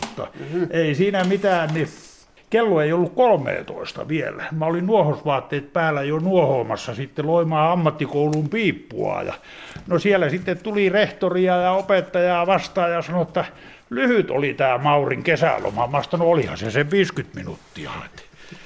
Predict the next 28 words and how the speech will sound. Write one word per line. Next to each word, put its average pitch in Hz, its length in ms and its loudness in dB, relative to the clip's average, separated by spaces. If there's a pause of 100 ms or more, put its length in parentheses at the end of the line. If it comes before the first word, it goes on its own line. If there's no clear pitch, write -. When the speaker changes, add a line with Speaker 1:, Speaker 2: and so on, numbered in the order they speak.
(720)
Speaker 1:
Sanoi, 120 220 -4
että 131 200 -8
vähän 131 220 -4
pitempikin 147 540 -4
olisi - 200 -6
voinut - 340 -8
olla. - 180 -6
Mä - 60 -10 (120)
sanoin, - 160 -18
kyllä 143 200 -8
sitä 135 220 -6
oli 143 240 0
siinä. 123 460 -2 (560)
Kuusikymmentäkahdeksan 180 2250 -4
kesällä, 160 580 2 (500)
et 156 200 0
mitä 170 300 2
se, 139 200 -8
sit 180 280 -2
kun 175 220 4
oli 175 220 4
nuohoojan 170 720 4 (180)
alkutaival 117 840 0
lähti, 120 320 -2
niin 139 120 -4
mä 139 180 2
Kouvolassa 170 600 4
jaoin 147 500 4